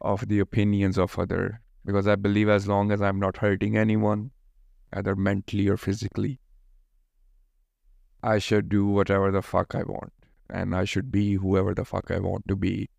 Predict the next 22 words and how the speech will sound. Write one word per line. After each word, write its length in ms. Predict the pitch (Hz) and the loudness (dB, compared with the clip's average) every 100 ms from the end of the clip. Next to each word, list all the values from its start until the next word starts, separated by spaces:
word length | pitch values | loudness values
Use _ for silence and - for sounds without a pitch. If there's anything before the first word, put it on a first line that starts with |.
| _ _ _ _ _ _ _ _ _ _ _ _ _ | _ _ _ _ _ _ _ _ _ _ _ _ _
through 520 | - 110 117 117 104 - | 0 4 4 4 2 -4
trying 360 | - 101 98 98 | -2 0 0 0
new 180 | 95 98 | -2 -4
things, 480 | - 95 110 127 - _ _ | -4 -4 -4 -10 -20 _ _
through 280 | - 107 101 | 0 2 4
being 300 | 98 104 98 | 0 0 -2
brave, 440 | 98 101 139 123 _ _ _ _ _ _ _ _ _ _ | -2 -2 -4 -8 _ _ _ _ _ _ _ _ _ _
through 200 | - 110 | -2 0
sharing 600 | 104 107 98 98 95 135 - _ _ _ _ _ - | 2 2 4 2 0 -4 -10 _ _ _ _ _ -8
and 100 | 98 - | -2 2
talking 340 | 95 107 104 | 2 2 0
about 340 | 101 92 92 | 2 0 -2
my 460 | 104 95 92 95 92 | -2 -2 -2 -2 -4
mental 380 | 95 95 98 95 | -2 -2 0 -2
health 340 | 95 95 95 | -2 -2 -4
and 160 | 95 101 | -6 -4
my 140 | 95 | -6
fears 580 | 95 - 101 98 95 123 | -6 -2 -2 -2 -4 -4
and 120 | 98 | -4
my 100 | 98 | -2
vulnerabilities 1000 | 95 95 98 101 95 95 - 104 143 127 | -2 -2 0 0 0 0 -4 -4 -4 -6
and 340 | 95 104 101 | -6 -6 -10